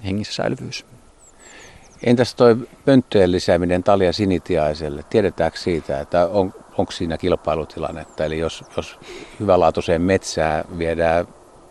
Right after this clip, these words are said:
Speaker 2: tintinpönttöä, sinne tulee sini- tai tallitiainen, joka ei välttämättä siellä vielä olisi, niin onko sillä merkitystä huonoon suuntaan siis?
Speaker 1: Ää, no yleensä pönttö tietysti on näillä, näillä asuinalueilla, että ne harvemmin,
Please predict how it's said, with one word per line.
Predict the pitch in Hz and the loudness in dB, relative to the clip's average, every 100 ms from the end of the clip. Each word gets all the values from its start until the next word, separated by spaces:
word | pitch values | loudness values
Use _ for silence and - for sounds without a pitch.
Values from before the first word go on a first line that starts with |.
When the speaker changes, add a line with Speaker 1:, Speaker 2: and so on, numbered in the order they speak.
| - - | -12 -2
Speaker 2:
tintinpönttöä, | 107 92 87 - 80 - 82 | 0 2 -2 -2 -4 -4 -8
sinne | - 78 | -6 -10
tulee | - 90 82 | -6 0 0
sini- | 90 80 | -2 -4
tai | 78 78 | 0 0
tallitiainen, | 85 82 80 73 78 | 2 0 -2 -4 -4
joka | 78 - | -6 -2
ei | 78 | -2
välttämättä | 78 - 78 76 - | -2 -4 -8 -8 -12
siellä | - 80 82 | -8 -6 -2
vielä | 80 85 | 0 2
olisi, | 80 - | 0 -2
niin | 76 73 71 - - - - - | -8 -8 -10 -14 -20 -20 -20 -18
onko | 85 | -14
sillä | - 78 | -8 -6
merkitystä | 73 76 80 76 - - - - - - | -4 -6 -6 -14 -16 -18 -18 -20 -10 2
huonoon | 92 82 80 | 2 2 -6
suuntaan | - - - - - | -12 -12 -12 -12 -12
siis? | - - - - - - - - - - - | -14 -16 -20 -20 -4 -4 -4 -16 -18 -6 2
Speaker 1:
Ää, | 131 139 - - - - | 4 4 0 -14 -16 0
no | 151 135 | 6 8
yleensä | 151 156 151 | 8 6 4
pönttö | 139 127 - | 6 6 6
tietysti | 131 - - | 2 2 2
on | 123 120 | 6 6
näillä, | 113 107 104 - - - - - - - | 6 4 2 0 -12 -18 -16 -14 -8 2
näillä | 117 117 113 - 87 60 58 76 | 4 4 2 0 -8 -6 -8 -4
asuinalueilla, | 107 113 120 113 104 107 87 92 92 | 0 2 4 4 6 6 6 6 2
että | - 98 | 2 0
ne | |
harvemmin, | 92 107 107 101 98 90 | 2 4 4 4 4 0